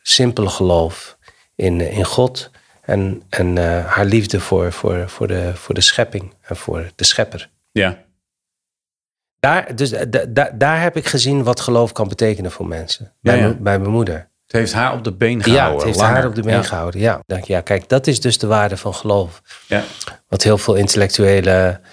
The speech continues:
Speaker 1: vandaag de dag, het is mode om het geloof een beetje op de hak te nemen en het te bespotten en te zeggen dat dat sprookjes, eh, zijn voor, voor, voor domme mensen of zo. Maar het, de kracht van geloof, het simpele geloof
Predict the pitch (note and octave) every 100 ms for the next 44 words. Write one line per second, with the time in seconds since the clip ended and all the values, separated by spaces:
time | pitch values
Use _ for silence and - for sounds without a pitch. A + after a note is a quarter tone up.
0 | - _ _ _ - F#2+ F2+ F#2+ F#2 F2+
1 | A2 F2+ G#2 G2+ G2 F#2+ F#2 - G2 G2
2 | G2+ F#2 F#2+ - G2 F#2+ A#2 - G2 F#2+
3 | F#2+ F2+ D#2 F#2+ F#2 - F#2 - G#2 G2+
4 | F#2 F2+ F2 F#2 F#2+ F2+ F2 - F2 -
5 | G2+ G2+ - F#2 - F2 F2+ E2+ E2+ F#2
6 | F2+ E2+ - D#2+ E2+ - D#2 D#2+ E2+ -
7 | - - - - - - - _ - F#2
8 | F2+ F#2 G2 G#2 - E2 F2+ A2 C3 -
9 | _ _ _ - _ - G2 G2+ G2 G#2+
10 | - G2+ - C3+ - - A2 G2+ - G2+
11 | C3 D3+ B2 - C3+ C3 B2+ G#2+ - G#2
12 | A#2+ D#3 C#3 -